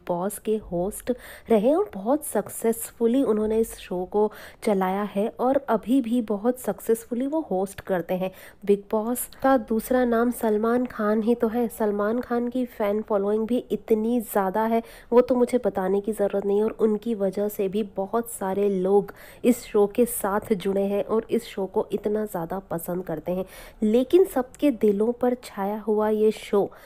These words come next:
जिसे होस्ट करते हैं सलमान खान, तो सलमान खान के दिलों पर राज करने वाले वो कौन से कंटेस्टेंट हैं जो अब तक बिग बॉस में आ चुके हैं, वही सारी चीज़ें हम आपके लिए लेकर आए हैं गाइस। तो सबसे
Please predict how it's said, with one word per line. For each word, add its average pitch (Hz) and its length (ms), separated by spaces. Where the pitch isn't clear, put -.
जिसे 254 260
होस्ट 226 440
करते 233 340
हैं 233 160
सलमान 180 580
खान, 202 420
तो 330 100
सलमान 208 600
खान 330 280
के 330 140
दिलों 277 320
पर 285 200
राज 247 280
करने 233 340
वाले 233 240
वो 226 140
कौन 202 300
से 208 160
कंटेस्टेंट 190 500
हैं 185 260
जो 240 80
अब - 280
तक 202 160
बिग 190 200
बॉस 165 340
में 185 180
आ 160 160
चुके 170 300
हैं, 175 260
वही 214 240
सारी 208 300
चीज़ें 202 400
हम 185 260
आपके 170 320
लिए 180 140
लेकर 175 340
आए 170 180
हैं 170 160
गाइस। 160 240
तो 196 60
सबसे - 520